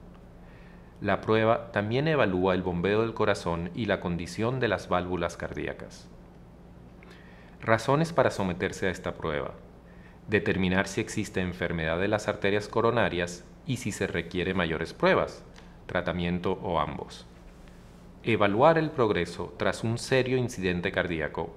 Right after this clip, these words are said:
como un infarto o una cirugía. Investigar el efecto del esfuerzo en la función de las válvulas cardíacas.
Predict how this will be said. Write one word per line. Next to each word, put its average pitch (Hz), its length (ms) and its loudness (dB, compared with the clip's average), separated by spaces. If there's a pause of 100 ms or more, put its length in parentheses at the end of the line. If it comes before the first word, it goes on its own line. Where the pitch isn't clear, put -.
como 73 240 -6
un 87 180 -2
infarto 92 680 -2 (160)
o 78 80 -4
una 82 240 -4
cirugía. 92 500 -6 (1300)
Investigar 113 680 4
el 151 100 2
efecto 117 400 0
del 107 120 4
esfuerzo 98 440 -2
en 92 80 0
la 87 80 0
función 120 720 0
de 92 120 0
las 82 240 -4
válvulas 110 480 0
cardíacas. - 720 -10